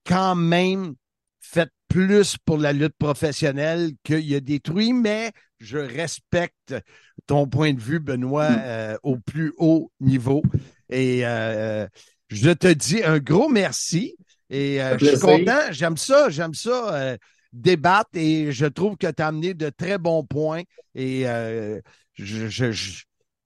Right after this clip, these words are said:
Speaker 1: je sais que, euh, en arrière, là, c'était pas toujours drôle, là, tu sais,
Speaker 2: Ah,
Speaker 1: euh,
Speaker 2: on
Speaker 1: euh, lui et Bischoff, là,
Speaker 2: débat pendant
Speaker 1: Bischoff,
Speaker 2: des heures,
Speaker 1: je veux
Speaker 2: mais je vais
Speaker 1: dire,
Speaker 2: respecter
Speaker 1: euh,
Speaker 2: que j'ai juste une minute.
Speaker 1: Ouais, c'est ça. Je te laisse
Speaker 2: Bischoff.
Speaker 1: là-dessus. Je te souhaite,
Speaker 2: Oui.
Speaker 1: euh,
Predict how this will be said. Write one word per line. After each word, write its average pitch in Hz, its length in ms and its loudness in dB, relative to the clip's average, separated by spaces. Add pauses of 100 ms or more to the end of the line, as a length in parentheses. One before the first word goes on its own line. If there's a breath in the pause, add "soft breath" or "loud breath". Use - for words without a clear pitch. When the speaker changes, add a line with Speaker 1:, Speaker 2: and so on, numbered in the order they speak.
Speaker 1:
je 156 200 6
sais 160 400 4
que, 139 80 0
euh, 95 680 -2
en 120 180 -2
arrière, 127 520 2
là, 113 160 -2
c'était 113 220 -4
pas 123 180 -4
toujours 113 420 -8
drôle, 98 400 -4
là, 80 180 -14
tu - 80 -12
sais, 117 120 -2
Speaker 2:
Ah, 113 180 0
Speaker 1:
euh, - 20 4
Speaker 2:
on 110 680 2 (160)
Speaker 1:
euh, 98 180 -4
lui 139 300 4
et 127 60 2
Bischoff, 127 560 -2
là, 113 160 -8
Speaker 2:
débat 110 200 2
pendant 123 200 0
Speaker 1:
Bischoff, 143 220 2
Speaker 2:
des 123 40 -8
heures, 139 100 -2
Speaker 1:
je 156 60 -2
veux 123 80 -2
Speaker 2:
mais 123 40 -8
je 123 100 -10
vais 120 80 0
Speaker 1:
dire, 123 80 -4
Speaker 2:
respecter 101 240 -8
Speaker 1:
euh, 95 200 -6
Speaker 2:
que - 60 -4
j'ai 120 80 -10
juste 120 200 -12 (140)
une 113 80 -2
minute. - 300 -2 (400)
Speaker 1:
Ouais, 82 420 -16
c'est 101 240 -12
ça. - 160 -12 (480 loud breath)
Je - 80 -14
te 180 80 4
laisse 233 220 6
Speaker 2:
Bischoff. - 180 -2
Speaker 1:
là-dessus. 247 480 2 (140)
Je - 140 -16
te 170 140 2
souhaite, 185 380 4
Speaker 2:
Oui. 175 160 8
Speaker 1:
euh, 160 360 6